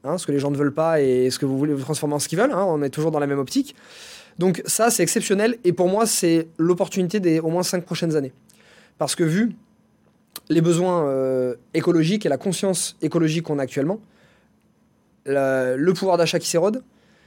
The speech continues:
euh, la canicule, la volonté de certaines personnes d'être seules dans, d'être dans un cocon, bah aujourd'hui, plutôt que de prendre un avion, de partir loin, on est à Paris,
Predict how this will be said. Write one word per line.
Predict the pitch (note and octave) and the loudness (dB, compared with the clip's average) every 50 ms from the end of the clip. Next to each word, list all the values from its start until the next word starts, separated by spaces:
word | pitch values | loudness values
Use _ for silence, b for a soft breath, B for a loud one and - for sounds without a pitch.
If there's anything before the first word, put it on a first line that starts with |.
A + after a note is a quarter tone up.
| b b b b _ - - | b b b b _ -8 -4
euh, | B2+ C3 C3+ C3 B2+ C3 C3 C3+ - _ _ - | -2 0 2 2 2 0 -2 -6 -12 _ _ -4
la | D#3 D#3+ E3+ E3 | -2 0 0 2
canicule, | G3 F3+ F#3+ F3+ E3+ G3+ G#3 A3+ A#3+ A#3+ A3+ A3 | 2 2 0 0 0 0 0 2 2 2 2 2
la | E3+ D#3 E3 F3 | 0 2 2 2
volonté | F3 F#3+ G3 F#3+ F#3+ E3+ G3+ F#3+ | 4 4 2 2 2 0 -2 -2
de | - | -2
certaines | F#3 E3 - F3 E3 | -2 -2 -2 -2 -2
personnes | F3+ E3 - - F#3+ F3+ | -2 -2 0 0 0 0
d'être | F#3+ - | 0 0
seules | - - G#3 F#3+ | 0 0 0 0
dans, | E3+ D#3+ D3 | 2 0 -2
d'être | C#3 D3 C#3+ | 0 -2 -2
dans | C#3+ D3+ D3 C#3 D3 | 0 -2 -2 -2 -2
un | C#3+ | -2
cocon, | - F3+ E3 F#3 G#3 A#3 b b b b b b b b b | -2 -2 -2 -2 -4 -6 b b b b b b b b b
bah | D3 | 0
aujourd'hui, | D#3 D3+ D#3+ D#3+ D#3+ F#3+ G#3 | 2 2 2 2 2 0 0
plutôt | E3+ - - F3+ E3+ | -2 -4 -4 -2 -2
que | D#3+ | 0
de | D#3 | -2
prendre | C3+ - - F#3 F#3 | -2 -2 -2 -2 0
un | F3+ | 0
avion, | F3 E3+ D#3 D#3+ E3+ F3 | 0 0 0 2 0 0
de | E3+ D3 | 0 0
partir | C3+ D#3 - - - D#3 | -2 -4 -6 -4 -2 0
loin, | D3+ D3+ D#3+ F3+ G#3 B3+ - - | 0 2 0 0 -2 -4 -6 -6
on | - D3 D#3 | -4 -2 0
est | E3 | 0
à | E3+ E3 | 0 0
Paris, | F3 D3+ D3+ F3 G#3+ | 0 0 0 -2 -4